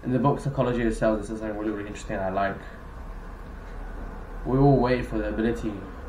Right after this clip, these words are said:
one day to work hard on something that truly matters. Something like that.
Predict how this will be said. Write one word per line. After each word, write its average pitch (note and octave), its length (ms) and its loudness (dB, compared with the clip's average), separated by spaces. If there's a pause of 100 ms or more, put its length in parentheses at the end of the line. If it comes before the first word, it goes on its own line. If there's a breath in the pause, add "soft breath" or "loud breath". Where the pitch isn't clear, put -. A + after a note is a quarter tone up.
(140)
one A2 200 -2
day G2+ 220 -4 (120)
to A2+ 80 -4
work A2+ 280 4
hard A2+ 260 6
on G2+ 80 -4
something G#2 300 -6
that G2+ 160 -8
truly A2 220 0
matters. G#2 480 -4 (3500)
Something A#2 240 -4
like G2+ 160 -6
that. G2+ 200 -4